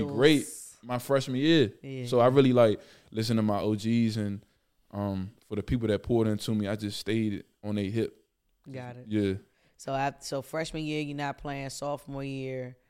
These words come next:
Speaker 2: um, how many quarterbacks are still in front of you?
Speaker 1: Sophomore year, we had a, it's so many quarterbacks that got, uh,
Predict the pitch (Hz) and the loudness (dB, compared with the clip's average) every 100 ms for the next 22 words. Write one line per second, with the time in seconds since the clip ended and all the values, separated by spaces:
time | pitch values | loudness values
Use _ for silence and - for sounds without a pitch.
0 | - - _ _ 131 131 127 123 123 - | -20 -20 _ _ -10 -8 -8 -8 -10 -16
1 | _ _ - 139 147 143 - 139 131 131 | _ _ -8 -6 -6 -8 -6 -6 -4 -6
2 | - 123 131 127 131 127 123 120 _ _ | -8 -10 -10 -10 -10 -10 -10 -14 _ _
3 | _ _ _ _ _ _ _ _ _ _ | _ _ _ _ _ _ _ _ _ _
4 | - - 127 131 123 120 117 113 107 113 | -14 2 4 4 4 4 4 2 0 0
5 | 120 107 98 95 - _ _ _ _ _ | 2 2 0 -6 -12 _ _ _ _ _
6 | - 117 - 123 120 117 110 120 110 107 | -10 -6 -4 -2 0 -2 -2 0 0 0
7 | 101 92 - _ _ 104 104 104 87 - | 0 -4 -12 _ _ -8 -4 -2 -4 -8
8 | _ _ - - - - - 80 | _ _ -20 -20 -20 -20 -18 -14